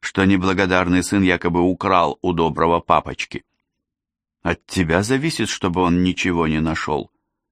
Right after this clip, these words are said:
Дом он у меня не отберет, этот вопрос давно улажен. В основном между нами мир, если не считать стычек местного значения. А вот тебе угрожает реальная опасность.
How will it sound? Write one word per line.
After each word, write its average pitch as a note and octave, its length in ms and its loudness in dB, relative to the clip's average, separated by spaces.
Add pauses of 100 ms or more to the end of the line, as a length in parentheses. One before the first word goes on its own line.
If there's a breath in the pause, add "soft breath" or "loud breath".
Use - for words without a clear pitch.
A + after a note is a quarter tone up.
(640)
Дом C#3 340 0
он A#2 120 0
у G2 80 2
меня F2+ 340 2
не E2+ 120 2
отберет, D#2 720 -4 (440)
этот E2+ 280 -2
вопрос E2+ 440 -2
давно D#2+ 480 0
улажен. F#2 560 -2 (840)
В - 60 -2
основном D3 440 0
между B2+ 380 0
нами C3+ 340 2
мир, C3 540 0
если G2 300 -2
не G2 160 2
считать F#2 460 -2
стычек - 580 -4
местного F2+ 560 0
значения. D#2+ 640 -4 (1300)
А D#2+ 140 -2
вот E2+ 300 0
тебе F#2 460 0
угрожает F#2 640 -2
реальная D2 560 -2
опасность. - 760 -12